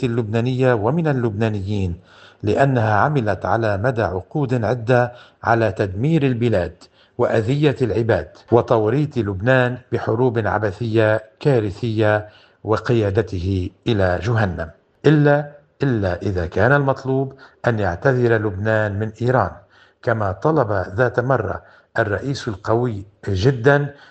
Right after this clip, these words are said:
خلال زيارته دمشق في مطلع كانون الأول ألفين وثمانية، حينها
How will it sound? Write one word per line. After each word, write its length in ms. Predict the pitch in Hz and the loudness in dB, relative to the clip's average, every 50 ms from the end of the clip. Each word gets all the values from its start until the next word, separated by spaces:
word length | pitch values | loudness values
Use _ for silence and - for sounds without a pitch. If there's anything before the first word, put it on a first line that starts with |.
| _ _ | _ _
خلال 640 | - - 120 107 98 117 131 135 123 127 123 120 107 | -6 -2 -2 0 4 4 4 4 4 2 0 -2 -2
زيارته 600 | 95 104 110 104 98 107 127 120 - 117 110 117 | -4 -2 -2 -2 0 0 0 0 -2 -4 -4 -2
دمشق 480 | 110 120 127 117 101 - - _ - - | -2 0 0 0 -2 -2 -8 _ -20 -20
في 160 | - - 110 | -8 -6 -2
مطلع 360 | 98 120 127 - - 110 98 | -2 -2 -2 0 0 0 0
كانون 400 | 98 98 - 104 101 120 135 127 | 0 -2 -4 -4 -2 -2 -2 -2
الأول 480 | 117 113 - - 131 123 110 107 98 90 - - - - - - _ - | -2 -2 -2 -2 0 0 2 0 -2 -2 -6 -12 -20 -20 -20 -16 _ -2
ألفين 360 | 113 104 90 - 127 127 120 107 | -2 -2 0 0 0 0 2 0
وثمانية، 640 | 95 92 - 110 123 135 131 131 131 131 135 123 - - - _ _ _ _ _ _ | -4 -6 -4 -2 0 2 2 2 2 0 0 -2 -6 -14 -20 _ _ _ _ _ _
حينها 680 | - - 147 147 139 135 123 127 131 131 131 131 - | -2 2 2 4 4 4 4 4 2 2 0 -2 -6